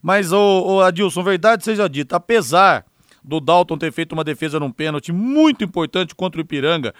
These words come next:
no ano passado, e se não fosse essa defesa, talvez o Londrina não tivesse conseguido voltar pra Série B, ele falhou muito durante a Série C, o Dalton, muito. Então ele perdeu a posição, acredito eu,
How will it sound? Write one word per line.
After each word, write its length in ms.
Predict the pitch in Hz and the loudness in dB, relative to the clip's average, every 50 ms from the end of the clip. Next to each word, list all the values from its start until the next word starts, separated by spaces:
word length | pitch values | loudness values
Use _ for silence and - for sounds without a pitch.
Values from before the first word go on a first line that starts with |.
| - _ _ | -20 _ _
no 120 | 123 147 | -6 -4
ano 100 | 165 160 | -4 -4
passado, 600 | - - 147 123 - - 180 202 196 165 117 - - _ _ _ | -4 -4 -6 -4 -2 0 2 2 2 2 -2 -10 -18 _ _ _
e 80 | - 127 | -14 -12
se 140 | - - 196 | -4 -2 -2
não 120 | 208 196 | -2 -2
fosse 320 | - - 202 214 214 - 196 | -2 0 2 2 2 2 -2
essa 140 | 143 170 | -6 -6
defesa, 400 | 180 170 170 - - 175 165 156 | -4 -4 -6 -4 -4 -6 -6 -6
talvez 400 | 156 - 180 170 143 165 190 196 | -4 -2 -2 -2 0 0 -2 -2
o 60 | 165 175 | -2 -4
Londrina 420 | 170 156 135 139 170 175 160 131 - _ _ _ - | -4 -4 -4 -4 -4 -4 -4 -6 -8 _ _ _ -6
não 140 | 135 175 185 | -6 -6 -4
tivesse 440 | - 196 139 131 180 214 214 - | -4 -6 -2 0 0 0 0 0
conseguido 600 | - - 170 165 - - 120 127 170 190 160 120 - - _ _ _ | -4 -6 -8 -8 -8 -10 -10 -6 -6 -6 -6 -8 -12 -14 _ _ _
voltar 380 | 117 123 156 156 - - 175 175 | -6 -6 -6 -4 0 0 -2 0
pra 120 | 185 160 | 0 -4
Série 260 | 131 - 143 131 120 | -6 -6 -6 -8 -8
B, 240 | 107 113 175 208 190 - - _ _ _ _ _ _ _ | -4 0 2 2 2 0 -6 _ _ _ _ _ _ _
ele 180 | 151 196 214 220 | -4 -4 -4 0
falhou 300 | - 226 214 240 269 285 | 2 2 2 2 0 -4
muito 640 | 269 240 214 202 208 247 294 330 311 262 - 240 | -4 -4 -4 -2 2 4 4 4 4 2 -2 -6
durante 320 | 180 165 175 208 214 170 190 | -4 -2 -2 -2 -2 -4 -6
a 40 | 165 | -6
Série 220 | - 175 165 147 | -4 -4 -6 -6
C, 160 | 120 - 202 | -6 -4 -4
o 80 | 214 208 | -4 -2
Dalton, 420 | 160 135 127 113 98 - - 90 - _ _ _ _ | -2 -2 -4 -4 -4 -8 -16 -20 -20 _ _ _ _
muito. 560 | - 139 170 196 220 220 160 - _ - - _ _ _ _ _ _ | -10 -6 -2 0 0 -2 -2 -4 _ -20 -20 _ _ _ _ _ _
Então 160 | 120 - 175 | -12 -8 -6
ele 120 | 190 196 | -6 -4
perdeu 260 | 196 220 214 208 220 220 | -2 -2 0 0 0 -2
a 20 | |
posição, 540 | - - 220 190 190 - - - 202 226 214 - _ - _ | -2 -2 -4 -4 -4 -8 -4 -2 0 0 0 -4 _ -10 _
acredito 680 | - 185 185 - 220 220 180 139 190 220 180 - 202 | 0 0 0 0 -4 -8 -6 -6 -6 -6 -4 -2 0
eu, 180 | 170 190 214 214 | 2 2 0 0